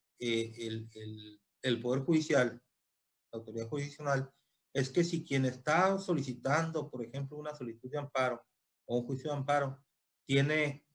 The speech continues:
la representatividad, eh, para poder solicitar ese amparo, es decir, si es realmente afectado o no.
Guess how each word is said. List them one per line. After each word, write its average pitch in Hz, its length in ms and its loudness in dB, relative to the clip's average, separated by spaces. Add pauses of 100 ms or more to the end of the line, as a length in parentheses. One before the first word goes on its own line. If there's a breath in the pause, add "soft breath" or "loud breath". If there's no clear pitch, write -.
(120)
la 127 120 6
representatividad, 120 1120 0 (400)
eh, 104 580 -6 (540)
para 120 280 6
poder 131 500 4 (320)
solicitar 127 460 2
ese 135 180 0
amparo, 135 440 0
es 127 140 -4
decir, 131 300 -4
si 117 200 0
es 123 80 4
realmente 139 400 0
afectado 113 540 -4
o 120 60 -6
no. 139 200 -6